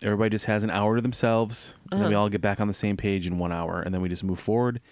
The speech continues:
Speaker 1: and we never freaking talk about this again.
Speaker 2: That seems very harmonizing, Kevin.
Speaker 1: Mm-hmm.
Speaker 2: I, I think we should all, like, just breathe deep at the same time, exhale at the same time. It would be real nice.
Speaker 1: Yeah. Maybe do some goat yoga together.
Speaker 2: Yeah.
Speaker 1: You know, g-,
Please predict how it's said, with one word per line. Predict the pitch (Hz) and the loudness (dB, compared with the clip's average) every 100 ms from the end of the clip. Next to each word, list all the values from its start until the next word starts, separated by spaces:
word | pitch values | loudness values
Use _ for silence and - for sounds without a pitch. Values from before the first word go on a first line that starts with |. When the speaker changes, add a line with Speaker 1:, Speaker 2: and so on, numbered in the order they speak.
| - _ | -20 _
Speaker 1:
and | 95 | -8
we | 90 | -4
never | 90 | -4
freaking | 85 - - 120 127 | -6 -10 -8 -6 -4
talk | 117 113 | -2 -4
about | 107 104 | -4 -4
this | 107 | -6
again. | 101 95 80 - _ - | -6 -6 -8 -14 _ -4
Speaker 2:
That | 226 | -2
seems | 294 269 226 | 0 0 0
very | 196 196 190 | 0 2 2
harmonizing, | 185 190 190 170 151 151 151 | 2 0 0 0 -2 -2 -4
Kevin. | 156 110 120 131 | -4 -2 -2 -4
Speaker 1:
Mm-hmm. | - _ - - | -10 _ -10 2
Speaker 2:
I, | 233 226 - | 2 4 0
I | 214 | 0
think | 233 220 | 0 0
we | 226 | -2
should | 214 | 0
all, | 185 190 190 180 180 - | 2 4 4 2 0 0
like, | 175 160 - - - - | -2 -2 -6 -16 -18 -16
just | 170 165 147 | -12 -12 -6
breathe | 180 214 170 | -2 -2 -2
deep | 190 196 | -6 -6
at | 190 | -4
the | 170 | -6
same | 165 175 175 | -6 -6 -6
time, | 196 185 185 190 185 _ - - - - | -6 -4 -4 -6 -12 _ -20 -20 -16 -4
exhale | 190 170 208 185 | -4 0 0 0
at | |
the | 170 | -2
same | 180 185 | -2 -2
time. | 180 196 180 185 185 | 0 -2 0 -2 -4
It | - | -8
would | 156 | -6
be | 175 | -4
real | 160 180 | -2 -2
nice. | 185 175 170 175 - - | 0 0 0 -2 -8 -6
Speaker 1:
Yeah. | 135 117 82 - - | -2 -2 -4 -6 -2
Maybe | 113 | 0
do | 107 110 | 0 0
some | 104 95 | -2 0
goat | 104 110 | 0 0
yoga | 104 98 104 107 | 0 2 0 -2
together. | - 104 101 110 | -2 0 0 0
Speaker 2:
Yeah. | 214 233 180 170 165 - - _ - | 2 4 2 0 -8 -18 -20 _ -6
Speaker 1:
You | 98 | -4
know, | 98 | -4
g-, | 101 | -6